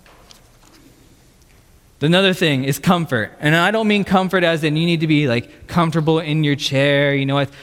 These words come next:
"Oh, yeah, I've got my chair. I've got my drink. I've got my lamp on. This is the time when Jesus speaks. This is how it happens. You know what? Just give me a moment." I'm actually talking about, are you too comfortable?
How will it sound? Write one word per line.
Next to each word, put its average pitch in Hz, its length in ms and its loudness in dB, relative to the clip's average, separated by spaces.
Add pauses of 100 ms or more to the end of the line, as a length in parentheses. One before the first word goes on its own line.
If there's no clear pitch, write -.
(120)
"Oh, 131 180 0
yeah, 131 140 0
I've 135 80 -2
got 143 120 -2
my 143 160 -2
chair. 127 440 -2
I've 117 120 -4
got 131 160 -2
my 120 140 -2
drink. 123 520 -2
I've 113 180 -4
got 113 240 -4 (160)
my 123 140 -4
lamp 123 420 -4
on. 120 280 -2
This 123 180 -8
is 127 120 -8
the 131 100 -8
time 127 320 -2
when 120 100 -4
Jesus 120 320 -6
speaks. - 460 -6
This 110 140 -14
is 117 100 -12
how 131 160 -2
it 120 80 -8
happens. 120 520 -6
You 120 60 -6
know 120 80 -4
what? 127 160 -4 (400)
Just - 160 -14
give 135 160 -2
me 143 140 0
a 143 80 0
moment." 131 560 -2 (420)
I'm 151 100 -2
actually 190 300 -2
talking 185 280 0
about, 175 220 0
are 160 140 0
you 175 160 0
too - 260 -2
comfortable? 147 540 -6